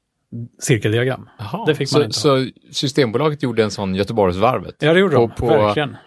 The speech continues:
Speaker 2: på smakklockorna och syrlighet.
Speaker 1: Ja, exakt.
Speaker 2: Aha.
Speaker 1: Och det redde ut sig på något sätt i slut. Men det var inte det som var poängen, utan gissa hur många människor det är i Sverige som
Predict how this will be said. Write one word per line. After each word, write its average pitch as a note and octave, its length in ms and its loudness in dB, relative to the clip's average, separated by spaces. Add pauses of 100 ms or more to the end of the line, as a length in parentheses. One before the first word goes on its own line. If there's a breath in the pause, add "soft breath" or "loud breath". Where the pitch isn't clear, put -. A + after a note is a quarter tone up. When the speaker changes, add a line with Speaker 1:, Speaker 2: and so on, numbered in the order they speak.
Speaker 2:
på C#3 80 2
smakklockorna A#2 840 -2
och E2+ 80 -4
syrlighet. A2 800 -2
Speaker 1:
Ja, D#3 260 0 (100)
exakt. D3 320 -8 (400)
Speaker 2:
Aha. B2+ 160 -2
Speaker 1:
Och D#3+ 140 -6
det D#3 140 4
redde C#3+ 200 4
ut B2 120 -2
sig A#2+ 140 -2
på B2+ 100 -4
något A#2+ 140 -2
sätt - 240 -8
i C#3+ 60 -4
slut. A#2+ 220 -4
Men D3+ 80 -2
det E3 40 2
var F3 60 4
inte E3+ 140 -2
det F3 100 2
som - 100 -2
var D#3 80 0
poängen, C#3+ 320 0
utan B2+ 320 -2 (800 loud breath)
gissa F3 460 0
hur D3 260 2
många D#3 480 2
människor D3+ 380 0
det A#2 80 0
är A2 60 2
i A2 60 -2
Sverige G2+ 400 -6 (260)
som G#2 480 -2